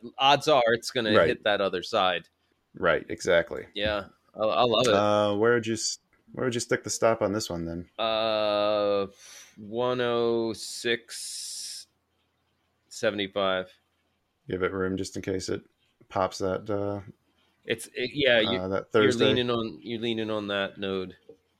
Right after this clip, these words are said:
Speaker 2: Actually, that, what happened on Thursday, I think, just makes this look even better. 'Cause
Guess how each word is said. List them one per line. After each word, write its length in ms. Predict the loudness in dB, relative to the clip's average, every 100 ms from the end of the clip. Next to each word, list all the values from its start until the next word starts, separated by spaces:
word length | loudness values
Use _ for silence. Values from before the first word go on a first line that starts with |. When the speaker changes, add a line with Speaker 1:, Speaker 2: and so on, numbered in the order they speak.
| _ _ _ -2
Speaker 2:
Actually, 440 | 6 8 8 4 6
that, 320 | 8 8 6 _ _
what 360 | -10 0 4 8
happened 340 | 8 8 4
on 140 | 2 4
Thursday, 500 | 4 4 2 -2 -2
I 60 |
think, 180 | -4 -6
just 160 | -6 -8
makes 200 | -8 -6
this 180 | -6
look 180 | -6 -4
even 200 | -6 -4
better. 400 | 0 2 0 -2 -8
'Cause 260 | -12 -12